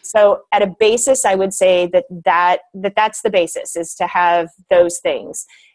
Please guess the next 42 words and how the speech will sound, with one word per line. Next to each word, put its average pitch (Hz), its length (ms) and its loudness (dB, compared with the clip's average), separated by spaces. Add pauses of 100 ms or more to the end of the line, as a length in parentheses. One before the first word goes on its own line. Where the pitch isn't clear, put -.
And 233 120 2
then 269 140 2
from 285 180 -2
there 349 120 -2
you 294 140 0
can 247 120 -4
build 226 240 0
out. - 280 -2
So - 260 0
then 180 200 0
it's, - 440 -4 (340)
I 190 80 4
always 190 180 2
call 202 140 0
it 185 80 -4
that 180 120 -2
next 185 260 -6
layer. 135 180 -2
So 175 200 0
it's, 165 280 -2 (800)
are 185 80 -2
you 196 160 -2
a 208 60 -2
dresses 185 440 -2
or 202 120 0
are 208 40 2
you 208 160 0
a 208 60 2
shorts 233 340 0
person? 139 460 -6
And 175 180 -4
then 165 260 -2 (320)
build 175 240 2
out 175 300 2
two 202 180 -6
or 175 80 2
three 185 280 -6
on 170 120 0
either 175 220 -2
side 175 240 0
of 156 140 -4
that. 151 260 0